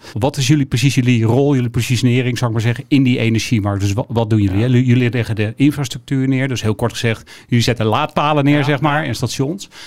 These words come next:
Speaker 1: je dat heel kort even duiden? En wat dan jullie verhouding is bijvoorbeeld, eh, ten opzichte van andere energiespelers?
Speaker 2: Ja.
Speaker 1: En
Speaker 2: Nou, we zijn, we zijn tien jaar geleden begonnen echt met het idee... Ja, er is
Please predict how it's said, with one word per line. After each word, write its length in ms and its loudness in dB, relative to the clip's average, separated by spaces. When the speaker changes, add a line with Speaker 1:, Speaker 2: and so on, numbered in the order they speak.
Speaker 1:
je 100 0
dat 100 2
heel 180 2
kort 160 -2
even 280 -2
duiden? 340 0
En 60 0
wat 140 -2
dan 160 2
jullie 260 4
verhouding 380 0
is 60 0
bijvoorbeeld, 380 -4
eh, 60 -8
ten 120 0
opzichte 340 -4
van 100 -4
andere 260 0
energiespelers? 1040 -2
Speaker 2:
Ja. 60 -16
Speaker 1:
En 160 -6
Speaker 2:
Nou, 160 -6
we 60 -2
zijn, 180 0
we 60 -8
zijn 140 0
tien 140 0
jaar 140 4
geleden 300 -2
begonnen 380 -2
echt 160 -4
met 120 -2
het 100 -8
idee... 260 -4
Ja, 40 -2
er 160 -4
is 280 -4